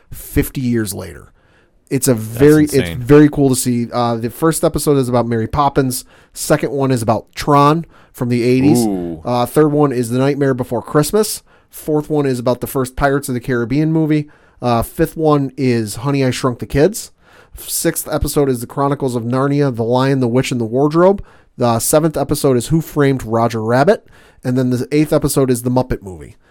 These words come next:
Speaker 1: So like I said, it's, uh, prop culture that is on Disney Plus, and it, e-, even if you're not big into, like, movie productions and this and that, just to see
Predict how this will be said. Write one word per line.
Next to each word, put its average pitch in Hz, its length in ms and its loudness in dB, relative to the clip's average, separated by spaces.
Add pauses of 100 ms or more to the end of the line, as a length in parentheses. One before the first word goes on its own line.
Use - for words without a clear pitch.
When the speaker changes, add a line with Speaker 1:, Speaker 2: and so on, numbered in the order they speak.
(140)
Speaker 1:
So 139 160 -4
like 139 120 0
I - 40 -6
said, 113 200 -2
it's, 110 200 -6
uh, 107 200 -4
prop - 400 0
culture 170 500 0
that 123 200 0
is 113 120 -2
on 113 160 -4
Disney 131 300 -2
Plus, 135 460 2
and 117 360 -4
it, 131 320 -2
e-, 143 240 -6
even 190 220 -2
if 175 80 -4
you're 156 80 -2
not 135 240 0
big 127 160 0
into, 120 120 -4
like, 107 180 -10
movie 120 220 -8
productions 95 480 -10
and 101 140 -10
this 113 100 -8
and 117 100 -4
that, - 80 -16 (220)
just 202 360 -4
to 208 100 0
see 139 600 -2